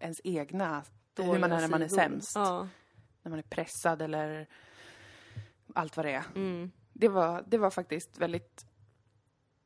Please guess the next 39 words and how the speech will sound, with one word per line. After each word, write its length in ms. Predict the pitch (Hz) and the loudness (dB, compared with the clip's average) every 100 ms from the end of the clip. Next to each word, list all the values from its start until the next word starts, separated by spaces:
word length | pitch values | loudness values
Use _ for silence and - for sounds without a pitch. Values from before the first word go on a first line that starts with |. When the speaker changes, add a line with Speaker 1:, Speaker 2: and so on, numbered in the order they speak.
| _ _ - _ 202 202 | _ _ -20 _ -12 -12
Speaker 1:
Det 220 | - 190 | -12 -6
var 180 | 214 240 240 _ - - 208 | 0 0 -2 _ -20 -14 -6
s-, 280 | - - | -6 -6
konstigt, 320 | 220 285 247 277 | 4 6 6 4
för 60 | |
det 60 | 247 | 6
var 100 | 226 | 6
på 80 | 220 | 4
ett 120 | 254 | 2
sätt 120 | - 214 | 2 2
så 60 | |
himla 260 | 214 190 185 | 2 4 2
banalt. 1160 | 170 175 190 190 185 190 190 165 226 330 - | 0 -2 2 4 2 4 4 4 2 2 -2
Speaker 2:
Mm. 340 | 208 208 190 202 | -4 -2 -2 -4
Speaker 1:
Alltså 160 | 190 180 | -2 -2
inte 220 | 175 - | -2 -4
kritik 460 | - 160 - 165 - | -10 -8 -6 -8 -6
mot 140 | 151 | -8
den 140 | 156 | -6
övningen, 320 | 170 165 202 165 | -4 -4 -4 -6
men 140 | - | -4
liksom 200 | 185 202 | -2 0
Speaker 2:
Mm. 80 | 170 | 0
Speaker 1:
banalt 640 | 170 170 160 160 _ _ - | 0 0 0 -2 _ _ -20
så 160 | - - | -10 -6
här, 120 | 143 | -4
när 160 | 160 156 | -4 -4
man 240 | 156 156 | -4 -6
hör 320 | 156 160 185 | -6 -4 -4
det, 80 | - | -4
man 160 | 165 156 | -6 -6
bara, 80 | |
"Men 340 | 160 170 165 156 | -6 -8 -8 -12
ja, 180 | 156 190 | -12 -12
såklart, 340 | - - - | -12 -8 -8
det 80 | - | -6
är 40 | 160 | -2
Speaker 2:
Ja. 60 | |
Speaker 1:
så." 220 | 208 170 | 0 0